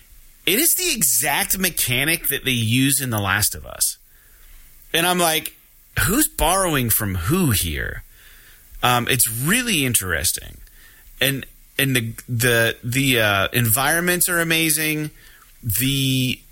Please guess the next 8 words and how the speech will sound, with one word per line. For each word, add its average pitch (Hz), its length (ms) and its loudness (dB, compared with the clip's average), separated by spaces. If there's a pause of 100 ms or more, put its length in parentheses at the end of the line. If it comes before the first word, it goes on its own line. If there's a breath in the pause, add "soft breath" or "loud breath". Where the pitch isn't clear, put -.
(100)
the 120 140 2
scale 170 840 2
is 151 220 0
really 185 340 0
impressive 170 640 0
when 151 140 0
you're 139 180 0
outdoors, 127 800 2